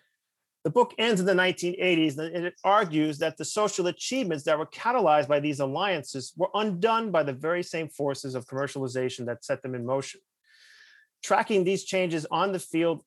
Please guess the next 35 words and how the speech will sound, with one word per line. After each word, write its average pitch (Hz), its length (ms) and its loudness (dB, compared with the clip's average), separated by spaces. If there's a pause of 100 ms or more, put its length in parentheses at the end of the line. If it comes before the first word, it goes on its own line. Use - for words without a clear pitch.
in 196 160 0
the 190 60 -4
stands, 160 440 -4 (140)
and 226 160 0
in 233 100 2
the 202 80 2
television 127 560 0
truck, 156 360 -2 (440)
the 147 80 -6
book 208 260 -2
illustrates 180 440 0
how, 180 540 2
for 143 100 -10
better 170 240 2
and 180 80 -2
for 180 100 -4
worse, 139 440 0
Texas 160 400 -6
was 135 120 -4
at 139 140 0
the - 80 -16
center 139 480 -4 (240)
of 123 120 -6
America's 139 420 2
expanding 139 500 -6
political, 135 440 -4
economic, 123 460 -6
and 117 100 -8
emotional 131 380 -4
investments 120 540 -6
in 127 80 -12
sport 127 480 -4
in 123 120 -10
this 117 140 -12
period. 147 420 -8